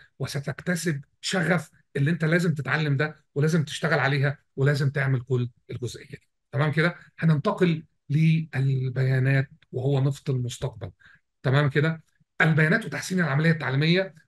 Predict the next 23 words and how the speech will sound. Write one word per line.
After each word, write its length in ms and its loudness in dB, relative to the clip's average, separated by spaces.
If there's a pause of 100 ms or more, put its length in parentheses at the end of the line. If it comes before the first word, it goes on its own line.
ودي 140 0
نقطه 280 4
مهمه 240 4
جدا. 420 2 (220)
بعض 200 0
المعلمين 460 2
يقول 180 6
لي: 80 0
"هو 100 2
انا 100 2
ايه 120 2
علاقتي؟ 440 -2 (160)
انا 120 2
مش 200 0
في 60 0
الاداره 360 4
العليا، 460 0 (360)
انا 480 6
مش 200 0
وكيل، 500 2
انا 120 2
مش 200 -2
مدير." 480 0